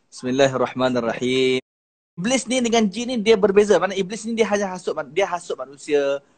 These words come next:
hasut sana, hasut sini. Ha, itu iblis. Jin ni dia menyak-, dia ada, dia ada jin Islam, ada jin, jin kafir.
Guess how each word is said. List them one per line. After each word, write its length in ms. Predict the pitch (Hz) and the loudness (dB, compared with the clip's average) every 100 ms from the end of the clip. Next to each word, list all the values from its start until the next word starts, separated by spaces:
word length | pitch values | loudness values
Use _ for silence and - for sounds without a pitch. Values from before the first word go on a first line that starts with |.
| _ | _
hasut 300 | 131 - 107 | -4 -4 -8
sana, 260 | 135 139 127 | -6 -6 -6
hasut 280 | 123 135 | -6 -8
sini. 480 | 117 135 139 135 135 139 _ _ - | -8 -6 -4 -2 -4 -8 _ _ -4
Ha, 160 | 123 | -2
itu 160 | 120 147 | 0 2
iblis. 300 | 151 147 - _ - _ | 4 2 0 _ -20 _
Jin 340 | 131 175 233 | -4 2 4
ni 140 | 220 254 | 4 0
dia 440 | 196 160 220 262 269 _ _ _ _ _ | 0 4 4 4 -2 _ _ _ _ _
menyak-, 420 | 143 160 170 170 | -4 -2 0 -4
dia 380 | 135 151 214 208 - | -2 2 2 2 -4
ada, 300 | - 143 165 165 - - | -2 0 0 0 -2 -6
dia 180 | 143 | -4
ada 140 | 160 139 | -2 -4
jin 160 | 143 | -6
Islam, 400 | 135 - 180 196 208 | -12 0 2 2 -2
ada 200 | 127 131 | -6 -6
jin, 260 | 143 165 190 _ _ - | -6 -8 -14 _ _ -16
jin 120 | 117 | -10
kafir. 220 | 127 | -10